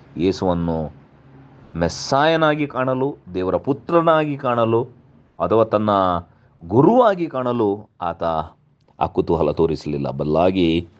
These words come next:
ತನ್ನ ಪಾಪ ಪ್ರಜ್ಞೆಯ ಪ್ರಯುಕ್ತ ಆತ ಆ ಕುತೂಹಲವನ್ನು ತೋರಿಸಿದ. ಪ್ರಿಯ ಸಹೋದರ ಮತ್ತು ಸಹೋದರಿಯರೇ, ಯೇಸುವಿನ ಬಗ್ಗೆ ಎಂಥ ಕುತೂಹಲವನ್ನು ನಾವು ಹೊಂದಿದ್ದೇವೆ.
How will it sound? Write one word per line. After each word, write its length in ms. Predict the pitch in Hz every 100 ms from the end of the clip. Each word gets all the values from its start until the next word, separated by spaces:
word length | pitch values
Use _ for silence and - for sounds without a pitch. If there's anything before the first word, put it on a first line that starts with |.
| _ _ _ -
ತನ್ನ 140 | 87
ಪಾಪ 340 | 73 80 90 101
ಪ್ರಜ್ಞೆಯ 680 | 87 104 95 98 123 117 90 82 - _ _ _ _ _
ಪ್ರಯುಕ್ತ 500 | 92 139 208 151 - 92 87 -
ಆತ 220 | 117 98 95
ಆ 140 | 90
ಕುತೂಹಲವನ್ನು 760 | 87 92 90 85 80 78 78 76
ತೋರಿಸಿದ. 420 | 80 113 - 73 71 - - - - - - - - _ _ _ -
ಪ್ರಿಯ 260 | 208 165 101 85 78
ಸಹೋದರ 560 | - 104 90 175 151 107
ಮತ್ತು 260 | 92 90
ಸಹೋದರಿಯರೇ, 800 | 82 85 80 87 80 76 73 60 - - - _ _ _ _ _ _ - _ -
ಯೇಸುವಿನ 480 | 202 190 147 110
ಬಗ್ಗೆ 580 | 90 85 80 85 80 76 -
ಎಂಥ 300 | 95 117 113
ಕುತೂಹಲವನ್ನು 880 | 139 - 85 87 78 76 78 80 82
ನಾವು 300 | 85 87 101
ಹೊಂದಿದ್ದೇವೆ. 640 | 82 82 73 76 71 -